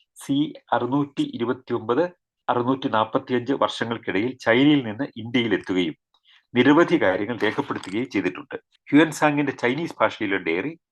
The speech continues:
സ്റ്റാനിസ്ല ജൂനിയൻ ഫ്രഞ്ച് ഭാഷയിലേക്ക് തർജ്ജമ ചെയ്തിട്ടുള്ളതിൽ നാല് വേദങ്ങളെപ്പറ്റി പേരെടുത്ത് പറഞ്ഞ് പരാമർശിക്കുന്നുണ്ട്. യുവാക്കളായ ബ്രാഹ്മണർ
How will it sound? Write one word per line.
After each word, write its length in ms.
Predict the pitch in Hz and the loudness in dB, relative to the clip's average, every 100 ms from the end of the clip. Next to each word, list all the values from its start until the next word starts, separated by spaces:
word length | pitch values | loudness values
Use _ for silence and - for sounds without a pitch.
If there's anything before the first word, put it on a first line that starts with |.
| - | -12
സ്റ്റാനിസ്ല 540 | - 117 135 143 139 | 0 2 2 0 2
ജൂനിയൻ 480 | - 170 78 113 175 _ _ - | 2 0 -4 -8 -10 _ _ 0
ഫ്രഞ്ച് 260 | 139 151 202 | 2 4 2
ഭാഷയിലേക്ക് 720 | - 101 - 107 98 98 104 | 2 0 0 0 0 0 -2
തർജ്ജമ 260 | 95 98 123 | -2 -2 -2
ചെയ്തിട്ടുള്ളതിൽ 760 | 110 95 92 - 82 151 135 143 _ _ _ | -2 -2 -2 -6 -8 -6 -8 -10 _ _ _
നാല് 320 | 113 120 151 165 | 0 4 4 4
വേദങ്ങളെപ്പറ്റി 720 | 107 101 101 98 - 92 95 107 | 4 2 0 -4 -6 -10 -6 2
പേരെടുത്ത് 580 | 113 135 95 92 160 - _ - | 4 4 2 -2 -4 -6 _ 0
പറഞ്ഞ് 300 | 104 113 127 | 2 2 0
പരാമർശിക്കുന്നുണ്ട്. 840 | - 101 101 95 - - 78 - - _ _ _ _ - | -2 0 0 0 -6 -12 -14 -12 -14 _ _ _ _ 0
യുവാക്കളായ 520 | 120 156 160 147 127 | 4 4 4 2 2
ബ്രാഹ്മണർ 480 | 101 92 92 110 | 2 2 2 0